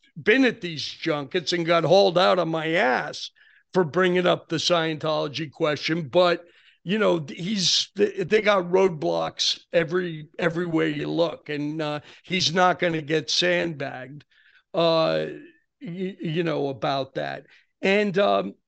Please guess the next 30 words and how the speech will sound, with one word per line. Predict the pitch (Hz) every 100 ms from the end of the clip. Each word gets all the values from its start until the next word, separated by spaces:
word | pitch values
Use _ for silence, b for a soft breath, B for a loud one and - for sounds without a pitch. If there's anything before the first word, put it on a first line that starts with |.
| _
eh, | 240 202 -
so | - 220 214
that's, | 220 220 - -
you | 208
know, | 190
that's | 165 185 -
my | 180 170
position | 151 160 135 170 165 - 147 143
is, | 143 139 b b b
is, | - 165 147
is | 160 123
that | 170 139 180
the |
more | 175 190 180
popular | 175 90 - 87 85 85 82 - b b _
he | 175 175 170
is, | 175 165 147 143 - - b _ - -
th-, | 190 339
the | 139 180
more | 170 170 180 170 165 175
unfortunate | 170 - 170 165 - 170 160 139
people | 180 170 160 151 156 185
are | 151
going | 127 160 151 143
to | 156 151 143 135 _ 139 120
get | 175 165
lured | 156 160 156 160 147
into | 147 151 - 151 143 135
his | 139 139 -
cult. | - 156 147 127 -